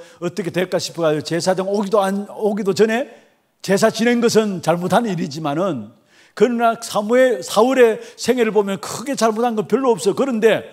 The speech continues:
나중에 그 사람 완전 귀신 들려버렸어요. 그런데 다윗은, 어떤 면에는 다윗은 사울보다 더 큰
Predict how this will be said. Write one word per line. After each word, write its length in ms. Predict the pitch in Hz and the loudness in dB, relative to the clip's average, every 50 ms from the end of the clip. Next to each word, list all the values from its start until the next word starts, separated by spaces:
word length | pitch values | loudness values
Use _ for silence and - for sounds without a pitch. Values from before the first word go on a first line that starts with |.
| - _ _ _ _ _ | -20 _ _ _ _ _
나중에 340 | - 151 156 160 156 165 147 | -6 -4 -4 -4 -4 -6 -8
그 120 | 123 156 | -8 -6
사람 220 | 147 160 151 147 135 | -4 -4 -4 -4 -6
완전 260 | 127 127 139 135 117 | -8 -8 -10 -12 -12
귀신 400 | - - 175 180 - 196 208 185 | -14 -12 -10 -8 -8 -8 -8 -8
들려버렸어요. 640 | 170 135 123 110 113 113 104 95 - - 101 101 120 113 107 _ _ _ _ _ _ _ _ _ _ _ _ _ _ _ _ _ _ _ _ _ _ _ _ | -8 -8 -8 -10 -12 -12 -14 -16 -18 -20 -20 -20 -20 _ _ _ _ _ _ _ _ _ _ _ _ _ _ _ _ _ _ _ _ _ _ _ _ _ _
그런데 280 | - 214 240 208 190 - | -2 0 0 0 0 0
다윗은, 500 | 147 156 180 247 226 - 196 151 - - - - _ _ _ _ _ _ _ _ _ _ _ _ _ _ _ _ _ _ _ _ _ | 0 0 0 0 0 0 -2 -2 -2 -6 -12 -20 _ _ _ _ _ _ _ _ _ _ _ _ _ _ _ _ _ _ _ _ _
어떤 260 | 175 214 175 254 240 | -6 -4 -2 -2 -2
면에는 220 | 220 208 190 175 - | -2 -2 -2 -4 -4
다윗은 680 | 127 131 151 190 247 208 - 202 190 175 170 170 165 | -2 -2 0 0 0 0 0 -2 -2 -4 -6 -10 -12
사울보다 720 | - - - - - 175 185 226 240 196 196 170 147 - 170 | -14 -14 -12 -6 -2 0 0 0 0 0 -2 -2 -4 -4 -8
더 120 | 170 175 156 | -12 -12 -8
큰 380 | - 226 254 247 247 320 339 | -6 -6 -6 -6 -8 -10 -14